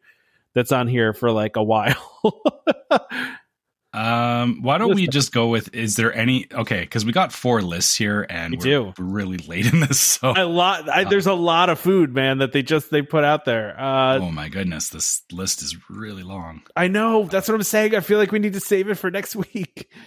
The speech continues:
Speaker 1: Like,
Speaker 2: Well,
Speaker 1: maybe just
Speaker 2: maybe
Speaker 1: wrap up and we'll t-, talk about food next week.
Speaker 2: Yeah, maybe that's a better idea, 'cause, uh, yeah, that's, what do we got here?
Speaker 1: There's literally four
Speaker 2: Okay,
Speaker 1: food
Speaker 2: let
Speaker 1: guides that they came out with recently.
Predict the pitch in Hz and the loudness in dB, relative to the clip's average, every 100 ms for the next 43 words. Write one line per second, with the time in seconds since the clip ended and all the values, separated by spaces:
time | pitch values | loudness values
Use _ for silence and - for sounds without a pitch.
0 | - - 170 135 127 139 156 175 175 185 | -20 0 0 2 2 4 4 2 4 2
1 | 185 180 170 151 147 143 143 160 151 147 | 4 2 2 0 0 -2 -2 -2 2 0
2 | 143 147 131 131 - 92 82 _ _ _ | 0 -4 -2 -4 -6 -14 -14 _ _ _
3 | _ _ - 123 131 127 123 117 135 170 | _ _ -8 -2 2 2 2 2 2 2
4 | 170 127 117 - 101 104 98 90 80 82 | 2 0 0 0 0 0 -2 -2 -6 -8
5 | 78 - 87 80 78 78 82 76 78 76 | -10 -10 -12 -12 -10 -8 -8 -10 -10 -12
6 | - _ _ _ _ _ _ _ - 101 | -14 _ _ _ _ _ _ _ -8 -4
7 | 85 92 104 101 - - - - - _ | -2 -2 -2 0 0 2 0 -2 -8 _
8 | _ _ _ _ _ 92 90 76 73 71 | _ _ _ _ _ -10 -10 -12 -14 -14
9 | - _ - 69 67 - _ _ _ _ | -16 _ -18 -14 -14 -16 _ _ _ _
10 | _ 151 139 156 175 175 160 - 156 151 | _ -8 -2 -2 2 2 2 2 2 2
11 | 113 110 113 110 107 104 117 113 123 117 | 0 -2 0 0 -2 -6 -6 -4 -4 -4
12 | 110 104 110 104 104 90 90 | -4 -6 -8 -10 -10 -14 -16